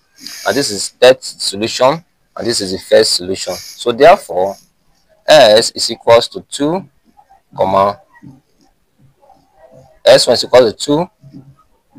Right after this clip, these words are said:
comma, then S two is equals to two I minus one, and S three is equals to what? Minus,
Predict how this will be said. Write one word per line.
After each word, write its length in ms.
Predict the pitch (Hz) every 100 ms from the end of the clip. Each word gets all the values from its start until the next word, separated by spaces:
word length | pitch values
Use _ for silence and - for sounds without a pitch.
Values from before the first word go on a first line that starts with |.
| - _ _
comma, 540 | 101 104 104 117 - _
then 120 | 110 -
S 300 | 123 143 -
two 440 | - 123 101 104 -
is 140 | - 120
equals 420 | 120 120 123 127
to 200 | - 92 _ _ _ _ _
two 340 | - 151 170 -
I 240 | 117 120 123
minus 440 | 104 98 98 -
one, 280 | 113 131 156 _ _ _ _ _ _ -
and 100 | -
S 240 | - 123 -
three 320 | - 104 101
is 260 | 101 - 110
equals 340 | - 113 117
to 60 | 95
what? 340 | 101 110 - _ _ _ _ _ _ _ _ _ _
Minus, 880 | _ 98 110 127 135 135 143 - -